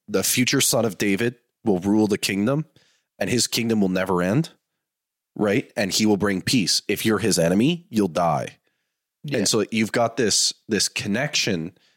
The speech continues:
Speaker 1: that in the Old Testament, they're waiting for this prophet and they're waiting for this king. And Paul, in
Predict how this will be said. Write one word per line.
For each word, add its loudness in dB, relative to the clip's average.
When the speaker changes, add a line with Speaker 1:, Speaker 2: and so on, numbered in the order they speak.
Speaker 1:
that 0
in 0
the 2
Old 0
Testament, -2
they're 0
waiting -2
for -4
this -2
prophet -2
and -4
they're -2
waiting -4
for -8
this -4
king. -4
And -4
Paul, 0
in -4